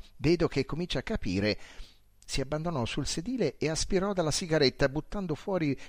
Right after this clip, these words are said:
una striscia sottile di fumo che andò a colpire il parabrezza. Sapeva di avermi impressionato con quei due trucchetti e la cosa lo rendeva felice. "Non vorrei essere in ritardo", aggiunse poi. "Che ore sono?"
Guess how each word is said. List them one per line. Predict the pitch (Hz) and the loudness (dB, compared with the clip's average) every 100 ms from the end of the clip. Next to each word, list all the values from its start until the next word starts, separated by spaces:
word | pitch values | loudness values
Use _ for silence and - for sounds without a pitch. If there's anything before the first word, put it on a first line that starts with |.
| - | -8
una | 156 147 | -6 -4
striscia | - 208 - 160 | -4 -4 -4 -4
sottile | - 143 127 - - 160 | -2 -2 -2 -6 -8 -4
di | 135 135 | -2 -2
fumo | - 185 151 | -4 -2 -2
che | 113 120 | 0 -2
andò | 123 135 | -2 -2
a | 135 | -2
colpire | - 113 - 147 123 | -2 -4 -2 0 0
il | 110 | -2
parabrezza. | - 104 90 82 78 - 90 - - - - - - - - - - | -4 -4 -2 -4 -2 -2 -4 -6 -18 -20 -20 -20 -20 -20 -20 -20 -12
Sapeva | - - - 240 160 | -8 -6 -2 2 4
di | 120 | 4
avermi | 117 131 139 | 4 4 4
impressionato | 131 143 135 156 131 117 - 123 | 0 0 0 2 4 4 2 -2
con | 131 123 | -2 -4
quei | - 127 | 0 2
due | 143 139 | 2 0
trucchetti | 127 - 143 120 - 143 | 0 0 2 2 2 0
e | |
la | 165 | 0
cosa | 185 233 233 208 | -2 -2 2 2
lo | 139 135 | 2 0
rendeva | 135 135 139 220 202 - | -2 -4 -4 -4 -4 -2
felice. | 175 107 90 110 101 - - - - - - - - - - - - - | 0 0 0 0 0 -4 -20 -20 -20 -20 -20 -20 -20 -20 -20 -20 -10 -4
"Non | 131 | 2
vorrei | 156 180 | 4 6
essere | 190 170 185 170 | 6 6 4 2
in | 160 | 2
ritardo", | 160 170 104 95 120 117 | 2 4 2 0 2 2
aggiunse | 107 127 127 - | 2 -2 -2 0
poi. | 127 135 127 143 | 2 6 6 4
"Che | - 269 | 0 -2
ore | 311 330 | 4 6
sono?" | 165 123 135 202 - | 10 10 10 8 4